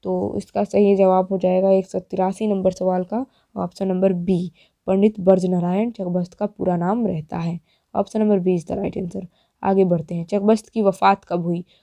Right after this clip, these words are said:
ऑप्शन ए में है उन्नीस सौ चौबीस, बी में उन्नीस सौ पच्चीस, सी में उन्नीस सौ छब्बीस और डी में उन्नीस सौ सत्ताईस। तो ऑप्शन नंबर सी is the right answer, उन्नीस सौ छब्बीस में चकबस्त की वफ़ात हो गई थी, उनकी मौत हो गई थी।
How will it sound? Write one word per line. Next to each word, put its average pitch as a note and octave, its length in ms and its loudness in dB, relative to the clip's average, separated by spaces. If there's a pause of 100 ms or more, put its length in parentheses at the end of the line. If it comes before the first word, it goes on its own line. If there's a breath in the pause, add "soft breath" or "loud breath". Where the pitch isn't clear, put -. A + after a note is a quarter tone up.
(140)
ऑप्शन A3+ 340 -4
ए A3+ 60 0
में A3 140 0
है A3+ 60 2
उन्नीस G3 260 0
सौ F#3+ 60 -2
चौबीस, G#3 560 0
बी F#3+ 120 0
में F#3 120 0
उन्नीस F#3 260 -4
सौ G3 60 -14
पच्चीस, G#3 440 -10 (340 soft breath)
सी A3+ 80 -2
में G#3+ 100 2
उन्नीस G3 220 0
सौ F#3 60 -2
छब्बीस G3 420 -2
और F#3+ 100 2
डी F#3+ 120 2
में F#3 120 0
उन्नीस F3+ 200 -2
सौ F#3 60 -4
सत्ताईस। G3 460 -2 (480 soft breath)
तो E3 260 -2
ऑप्शन F#3 280 -4
नंबर A3 280 2 (380)
सी A#3+ 300 -2
is F3+ 80 -6
the F#3 100 0
right G3+ 180 -2
answer, G3+ 260 0
उन्नीस F#3+ 300 -2
सौ F#3 80 -6 (120)
छब्बीस G3 460 -2
में F#3 200 -2 (120)
चकबस्त F3+ 360 -4
की - 140 -8
वफ़ात F3+ 420 -4
हो F3+ 80 0
गई F#3 140 0
थी, F3+ 120 -10
उनकी F#3 260 -8
मौत F3+ 300 -8
हो F3 80 -2
गई F3 160 0
थी। F3 220 -2